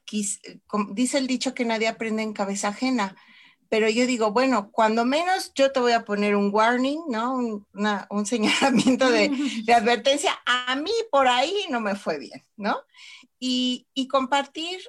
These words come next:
eso, ¿no? Compartir cómo fue que, que, que aprendiste, cómo fue que cambiaste, cómo, o sea, estas, estas cosas que yo llamo de ser muy humano, ¿no?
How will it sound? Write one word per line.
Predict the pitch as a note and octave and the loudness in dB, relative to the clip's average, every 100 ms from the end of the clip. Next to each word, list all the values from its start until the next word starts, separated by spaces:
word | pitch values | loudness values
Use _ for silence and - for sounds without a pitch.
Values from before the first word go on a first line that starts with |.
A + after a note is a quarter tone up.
| _ - | _ -4
eso, | C#4+ D4 - C4 C4+ F4 C5 | -2 -2 -4 -4 -4 -6 -10
¿no? | C4 B3 D4 A4+ _ - _ | -6 -4 -4 -8 _ -20 _
Compartir | B3+ A3+ A#3+ A#3+ C#4+ D4 - | -6 -2 -2 -2 -8 -8 -4
cómo | C#4+ C#4 | -4 -2
fue | C4+ B3+ | -6 -8
que, | C4 C4 - _ | -6 -10 -12 _
que, | A3+ G#3+ G3+ _ - | -10 -10 -10 _ -10
que | G#3 | -8
aprendiste, | G3+ G3+ G3+ G#3 A#3+ C#4 - C#4 | -8 -8 -8 -6 -6 -6 -8 -8
cómo | C4 B3 A#3+ | -6 -4 -6
fue | - A3+ A3 | -8 -10 -10
que | G#3+ G#3 | -12 -10
cambiaste, | F3+ F#3 G3 G#3+ B3 C4+ - B3+ | -12 -10 -6 -2 -2 -4 -10 -10
cómo, | A#3 A#3 - G#3+ | -6 -8 -8 -10
o | |
sea, | G#3 G#3+ G#3+ - - _ - | -2 -2 -4 -20 -20 _ -4
estas, | C#4+ C#4 G4 - _ _ | -4 -2 -4 -4 _ _
estas | D4 - E4 E4 | -8 -4 -4 -4
cosas | D4 D4 D4 | -6 -6 -8
que | C4+ B3 | -6 -4
yo | |
llamo | B3+ B3+ B3 B3 A3+ - | -2 0 0 0 -2 -8
de | A3 A#3+ | -6 -6
ser | D4 C#4+ | -2 -2
muy | C#4+ D4 C4+ | 0 0 0
humano, | A#3+ A3 A3 A3+ A#4 - - - | -2 -4 -6 -6 -10 -14 -12 -8
¿no? | C#4+ | -8